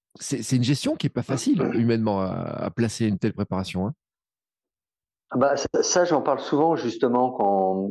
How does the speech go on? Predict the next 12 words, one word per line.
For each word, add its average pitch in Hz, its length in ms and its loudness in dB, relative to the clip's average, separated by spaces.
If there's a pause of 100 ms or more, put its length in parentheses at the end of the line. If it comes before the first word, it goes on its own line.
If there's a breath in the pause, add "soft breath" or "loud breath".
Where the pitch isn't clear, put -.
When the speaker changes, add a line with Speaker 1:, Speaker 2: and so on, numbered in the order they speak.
(100)
Speaker 2:
quand, 104 200 -2 (140)
quand 107 120 -2
des 101 100 4
gens 117 120 4
me 120 60 2
questionnent 120 420 0
sur - 200 -2
quand 107 160 0
positionner 107 560 0
un 101 80 2
marathon. 101 540 -2 (720 loud breath)
Euh, 95 420 2